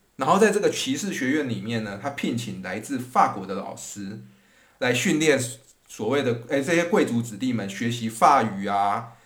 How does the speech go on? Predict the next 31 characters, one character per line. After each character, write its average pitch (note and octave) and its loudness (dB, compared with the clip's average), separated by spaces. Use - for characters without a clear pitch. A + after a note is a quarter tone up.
学 - -4
习 C3+ -2
法 D#3+ 6
国 A#2 0
宫 C3+ 0
廷 A#2+ -6
舞 G#2 -12
蹈， - 2
以 A2+ -6
及 A2 -2
法 D#3+ 4
国 G2 -6
的 G2+ -4
宫 C#3+ -2
廷 A2 -4
礼 G2 -8
仪。 - -16
除 E3 -6
此 D3 -2
之 C3 -2
外， C#3+ 6
还 C3+ 2
要 C#3 8
学 A#2 -2
什 - -8
么 F#2+ -8
剑 C3 -2
术 B2+ -4
啊、 A2+ 4
哲 A#2 0
学、 G#2+ -6